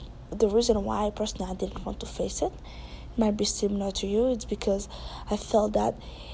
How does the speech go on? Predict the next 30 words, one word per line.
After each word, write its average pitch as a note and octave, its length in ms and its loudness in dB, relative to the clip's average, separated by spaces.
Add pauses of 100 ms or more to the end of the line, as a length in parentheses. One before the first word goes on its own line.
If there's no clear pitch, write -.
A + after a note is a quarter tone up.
(480)
if A#3 240 4
I A3 140 4
really G#3 380 2
faced - 480 4
it C4+ 260 6
and A3+ 180 0
see A#3 320 2
it G#3 80 0
for G3 260 2
what G3 240 4
it G3 240 -6
was, G#3 520 2 (840)
or A#3 140 10
what A#3 240 6
it G#3 140 4
is, A#3 280 6
is, F#3+ 200 0 (160)
is - 100 2
still, A3 480 8
is G#3+ 140 4
still, G3+ 440 8 (220)
is G3+ 140 4
a G3 40 -4
thing C4 280 4
right G#3 260 2
now, G3+ 240 2 (400)
that, G3+ 420 6
um, F#3+ 340 6 (880)
I A3 100 12
might G#3 320 4